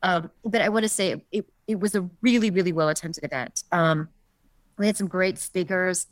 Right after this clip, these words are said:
obviously talking about Intel, so did a panel on that. We have Lee and the team from The Kindness Game, Spencer Corson talking about his, um, book, The Safety Trap. We were very fortunate to have Fred Burton, um, from Ontic to our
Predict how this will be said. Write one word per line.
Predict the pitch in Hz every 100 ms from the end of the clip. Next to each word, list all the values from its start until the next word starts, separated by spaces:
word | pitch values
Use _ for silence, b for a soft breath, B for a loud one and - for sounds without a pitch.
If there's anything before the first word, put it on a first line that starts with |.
| b b b _ -
obviously | 170 180 - _ -
talking | 175
about | 160 151
Intel, | 220 226 220 202
so | 202 156 151
did | -
a | 151
panel | - 151 143
on | 135 -
that. | 196 196 196 185 -
We |
have | 165 156 -
Lee | 170 175
and | 160
the | 156
team | - 170 156
from | 147
The | 143
Kindness | - 185 180 175
Game, | - 165 160 160 - _ _ _ _ -
Spencer | - 196 190
Corson | 180 175 170 170
talking | - 160 156
about | 143
his, | - 180 165 165 - _ B B -
um, | 160 147
book, | 151 160
The | 160
Safety | - 165 170
Trap. | - 160 151 139 _ B B -
We | 175
were | 165
very | 165 214 214
fortunate | 214 175 175 - 156 -
to | -
have | 151 156
Fred | - 147 -
Burton, | 165 - - - _ b -
um, | 156 156 151 - -
from | 180 -
Ontic | 165 170 190 -
to | -
our | 147